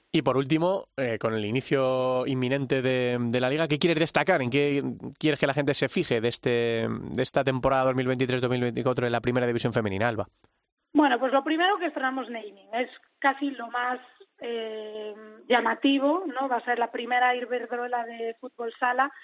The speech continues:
Speaker 2: Eh, espero y deseo, y esto lo dejo aquí públicamente, que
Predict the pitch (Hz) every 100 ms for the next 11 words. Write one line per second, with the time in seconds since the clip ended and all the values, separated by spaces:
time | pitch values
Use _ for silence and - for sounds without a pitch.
0 | - - - _ _ _ - 262 262 262
1 | 254 247 247 247 262 - 269 - - 320
2 | 320 311 302 262 262 269 277 302 311 247
3 | 233 240 233 233 233 - 247 247 247 233
4 | 226 226 233 233 285 277 233